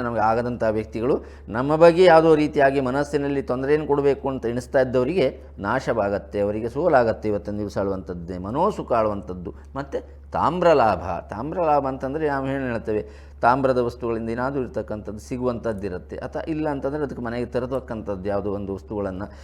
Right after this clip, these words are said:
ಇವೆಲ್ಲ ಇರುವಂಥ ಸಾಧ್ಯತೆಗಳಿದೆ. ತಾಮ್ರದ ಕೆಲಸವನ್ನು ಮಾಡ್ತಾ ಇರುವಂಥ ವ್ಯಕ್ತಿಗಳಿಗೆ ಯಾವುದೋ ಒಂದು ದೊಡ್ಡದಾಗಿರುವಂಥ ಒಂದು ಗುತ್ತಿಗೆ ಸಿಕ್ಕಿ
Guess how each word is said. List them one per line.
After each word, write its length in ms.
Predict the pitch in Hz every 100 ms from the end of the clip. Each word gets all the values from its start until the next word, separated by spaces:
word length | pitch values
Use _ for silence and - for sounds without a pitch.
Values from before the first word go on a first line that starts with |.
| -
ಇವೆಲ್ಲ 300 | - 156 185 185
ಇರುವಂಥ 240 | 151 135 113 110
ಸಾಧ್ಯತೆಗಳಿದೆ. 760 | 113 113 113 95 101 98 95 107 - -
ತಾಮ್ರದ 360 | 120 139 143 127 120
ಕೆಲಸವನ್ನು 420 | 123 135 147 143
ಮಾಡ್ತಾ 200 | 135 - 127
ಇರುವಂಥ 200 | 123 117 117
ವ್ಯಕ್ತಿಗಳಿಗೆ 440 | 120 127 117 120 131
ಯಾವುದೋ 260 | 117 123 123 117 113
ಒಂದು 160 | 117 110 -
ದೊಡ್ಡದಾಗಿರುವಂಥ 720 | 120 139 131 120 123 117 113 117
ಒಂದು 120 | 113
ಗುತ್ತಿಗೆ 300 | 120 143 127 123
ಸಿಕ್ಕಿ 180 | 73